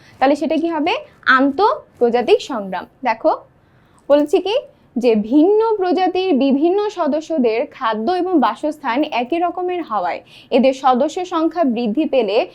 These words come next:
এরা নিজেরা একে অপরের বিরুদ্ধে বেঁচে থাকার তাগিদে যে প্রতিযোগিতা বা সংগ্রাম করে তোলে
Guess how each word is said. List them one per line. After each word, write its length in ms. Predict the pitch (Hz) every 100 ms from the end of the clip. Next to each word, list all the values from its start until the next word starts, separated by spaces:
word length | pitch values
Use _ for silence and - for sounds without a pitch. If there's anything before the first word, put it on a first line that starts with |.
| - -
এরা 240 | 269 285
নিজেরা 460 | 254 262 254 349 240 233
একে 140 | 320
অপরের 300 | 320 311 359
বিরুদ্ধে 420 | 254 262 277 285
বেঁচে 320 | 220 233 240 294
থাকার 340 | 330 320 302
তাগিদে 540 | 277 254 262 233 196
যে 180 | 196 208
প্রতিযোগিতা 760 | 208 294 320 320 359 339 349 349
বা 140 | 349
সংগ্রাম 480 | 339 269 233 269 277
করে 180 | 240 214
তোলে 400 | 196 180 208